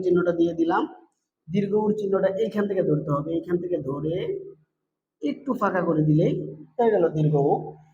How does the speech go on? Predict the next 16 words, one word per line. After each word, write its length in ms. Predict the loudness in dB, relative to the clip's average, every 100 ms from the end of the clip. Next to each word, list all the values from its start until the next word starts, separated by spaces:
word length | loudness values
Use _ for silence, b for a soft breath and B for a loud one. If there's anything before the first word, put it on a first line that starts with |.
| _ -4
এবার 160 | 0 2
আমরা 140 | 0 0
লিখবো 200 | 0 0 2
বর্গীয় 360 | 2 4 4 4 2
জ। 20 | 0 -2 -6 -16 -20 _ _ _ _
বর্গীয় 380 | 0 2 4 4 4
জ 20 | 2
লেখার 240 | 2 2 0
সময় 300 | 0 0 0 -2 -8 -8
আমরা 160 | -2 0
এটা 120 | -2 -6
সোজা 220 | -10 -8 -6
দিব 100 | -6 -6
না, 80 | -4 -6 -10 _ _ _ -8
এটা 120 | -6
আমরা 140 | -4